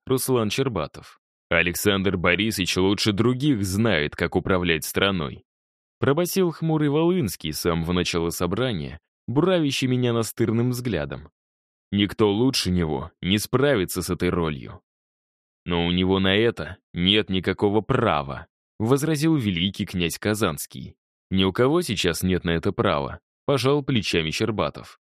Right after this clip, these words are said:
«Но у канцлера есть опыт, знания. Среди его предков было немало женщин Рюриковичей, если вы забыли. И все же по вине канцлера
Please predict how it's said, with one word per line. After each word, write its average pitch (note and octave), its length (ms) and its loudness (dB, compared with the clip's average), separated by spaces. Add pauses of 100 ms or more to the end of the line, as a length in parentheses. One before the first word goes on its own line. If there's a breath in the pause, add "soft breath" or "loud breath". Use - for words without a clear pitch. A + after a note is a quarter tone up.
(100)
«Но F2+ 180 2
у G2 60 2
канцлера G#2+ 560 2
есть G#2+ 340 -2
опыт, A#2+ 420 -2 (100)
знания. F#2+ 640 -2 (340)
Среди G2+ 360 2
его G#2 180 4
предков A2+ 500 0
было G#2 220 2
немало A#2+ 460 2
женщин A2+ 420 0
Рюриковичей, F#2+ 640 0
если D#2 300 -4
вы E2 120 0
забыли. E2 580 -2 (680)
И E2+ 120 -2
все G2 220 2
же G2 120 0
по G#2 120 2
вине G2+ 300 2
канцлера E2+ 720 -2